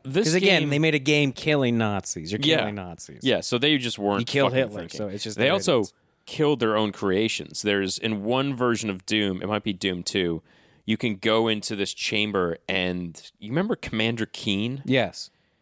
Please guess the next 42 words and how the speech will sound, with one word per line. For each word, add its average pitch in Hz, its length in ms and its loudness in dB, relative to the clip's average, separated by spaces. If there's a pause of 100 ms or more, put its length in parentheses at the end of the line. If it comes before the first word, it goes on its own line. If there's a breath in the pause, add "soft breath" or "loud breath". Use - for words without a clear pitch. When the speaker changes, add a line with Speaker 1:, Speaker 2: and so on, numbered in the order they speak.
(280)
Speaker 1:
They 156 200 -2
have 180 460 -2
Commander 160 460 0
Keen 131 600 0 (140)
dead 135 460 0
and 120 100 -4
hung 131 360 -2
by 117 180 2
a 110 120 2
noose. 104 760 -2 (200)
Speaker 2:
What? 190 520 2 (220)
Speaker 1:
Yeah. 127 360 0 (260)
And 127 120 -2
you 147 60 2
can 147 140 -2
just 135 220 0
see, 165 480 2
that's 135 280 -4
like 143 220 0
one 214 160 2
Speaker 2:
He's 185 80 2
Speaker 1:
of - 80 2
the - 80 -2
Speaker 2:
created 254 200 4
by 185 180 4
Speaker 1:
secrets. 180 140 2
Speaker 2:
I 196 100 4
D 240 340 2
Speaker 1:
Yeah. 180 60 2
Speaker 2:
software 165 480 2
or 120 40 4
whatever, 107 240 2
by 113 120 0
the - 100 -4
Speaker 1:
Yeah. - 80 4
Speaker 2:
company, 254 340 2
and 165 100 2
they 160 40 4
Speaker 1:
Yeah. 156 160 2
Speaker 2:
kill 185 240 4
him? 349 180 2
Speaker 1:
Yep. 214 200 2